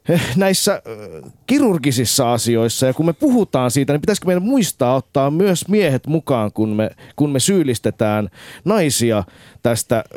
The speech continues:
kauneusbisneksen, äh, hölmöy-, hölmöydestä? Tai minähän tässä nyt näin toimin,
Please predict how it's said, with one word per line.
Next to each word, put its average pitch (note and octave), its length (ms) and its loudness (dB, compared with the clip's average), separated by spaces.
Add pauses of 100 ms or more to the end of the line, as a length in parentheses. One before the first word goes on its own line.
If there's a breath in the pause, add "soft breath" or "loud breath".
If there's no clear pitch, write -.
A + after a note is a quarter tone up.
kauneusbisneksen, A#2 1200 0 (500)
äh, A#2 60 4
hölmöy-, A#2 520 2
hölmöydestä? A2+ 800 0
Tai G#2 400 0 (200)
minähän A2+ 400 0
tässä G2 260 -2
nyt G2+ 160 -2
näin G2 220 -2
toimin, F#2+ 440 -2